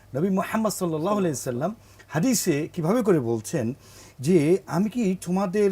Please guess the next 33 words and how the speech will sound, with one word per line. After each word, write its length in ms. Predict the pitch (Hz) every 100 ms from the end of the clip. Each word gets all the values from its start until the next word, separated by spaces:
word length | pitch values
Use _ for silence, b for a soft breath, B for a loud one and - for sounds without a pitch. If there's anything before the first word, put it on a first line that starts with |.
| 196
নামাজ, 480 | 127 165 180 196 160
রোজা, 320 | 165 160 165
সদকার 540 | - 185 175 - 220 226 -
চাইতেও, 680 | 214 208 170 - 240 247 185
চাইতেও 500 | 180 190 - 254 214 170 b b b
আরও 220 | 156 233
ফজিলতপূর্ণ 720 | 254 - 180 196 240 233 233 226
একটি 320 | 202 - 202
আমলের 280 | - 139 180
কথা 220 | 190 196
বলবো 280 | 202 214 233
না, 140 | 202 -
কাজের 220 | 120 143
কথা 220 | 185 214 226
বলবো 260 | 240 277
না?" 160 | 240 - B B B B B B -
তখন 180 | 196
সাহাবাগণ 380 | 196 165 180 240
জিজ্ঞেস 280 | 185 185 180
করলেন, 300 | - 190 165
"ইয়া 120 | 196
রাসূলুল্লাহ, 380 | 214 - 165 185
অবশ্যই 320 | 302 - 240
বলবেন।" 360 | 143 117 92 87
রাসূল 0 |
সাল্লাল্লাহু 380 | - - - -
আলাইহি 220 | 170 196
ওয়াসাল্লাম 320 | 170 156 139
বলে 40 | 127
যে, 180 | 120 - -
"সেটি 300 | - 139 127
হলো 440 | 240 156 120 156 247 b b b
যে 120 | 123